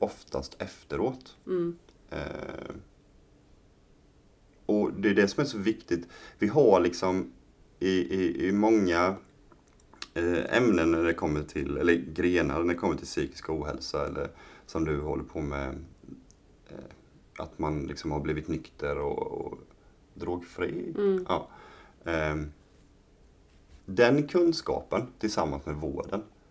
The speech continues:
Speaker 1: är ju det absolut viktigaste. För i Sverige så finns det människor som har gått igenom väldigt mycket tråkigt, mm, och har hur mycket kunskap som helst som kan hjälpa andra människor.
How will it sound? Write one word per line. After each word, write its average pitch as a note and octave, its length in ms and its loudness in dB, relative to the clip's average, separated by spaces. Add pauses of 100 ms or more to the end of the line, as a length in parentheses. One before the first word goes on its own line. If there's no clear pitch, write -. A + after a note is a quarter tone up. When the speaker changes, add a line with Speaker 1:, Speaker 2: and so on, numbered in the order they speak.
(560)
Speaker 1:
är G#2+ 220 6
ju D#2 120 0
det - 120 -2
absolut - 500 -2
viktigaste. - 540 -6 (920)
För A2 240 2 (240)
i G#2+ 200 4
Sverige F2 500 2
så - 140 -8
finns F#2 400 -2
det - 80 -2
människor B2+ 500 0
som F2 180 -4
har E2 60 -2
gått F2 240 -6
igenom D2+ 520 0 (1200)
väldigt C3 340 6
mycket B2 220 -2
tråkigt, - 500 -4 (1120)
mm, G#2 260 2
och G2 80 -2
har G#2+ 280 2
hur C3+ 180 0
mycket A#2+ 280 -6
kunskap F#2 380 -4
som - 140 -8
helst E2+ 340 -10 (400)
som - 160 -4
kan - 140 0
hjälpa - 400 2
andra D#4+ 140 -2
människor. - 400 -6